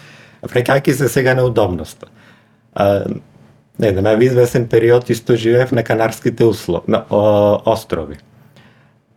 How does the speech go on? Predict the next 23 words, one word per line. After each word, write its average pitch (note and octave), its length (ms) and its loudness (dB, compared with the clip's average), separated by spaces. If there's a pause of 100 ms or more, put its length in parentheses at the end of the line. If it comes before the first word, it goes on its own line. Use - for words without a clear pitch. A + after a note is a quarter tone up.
(120)
Таму B2+ 320 0
трагајќи A2+ 720 0 (420)
кај G#2+ 240 0
мож-, G2+ 300 -2
кај G#2 180 -2
можам F#2+ 380 -2
да F#2 260 0
функционирам, A2 800 0
најдов C3 440 0
на A#2 120 0
еден A2+ 160 0
прекрасен A2+ 540 -2
културен G2 460 -2
центар D3+ 360 0
кој B2 180 0
што A2+ 160 -2
функционираше A2+ 960 0
како F#2 480 0 (1300)
хостел E3 680 0 (160)
и A2+ 120 -2
секоја C#3 400 0
среда C3+ 420 2
имаше, C3+ 680 0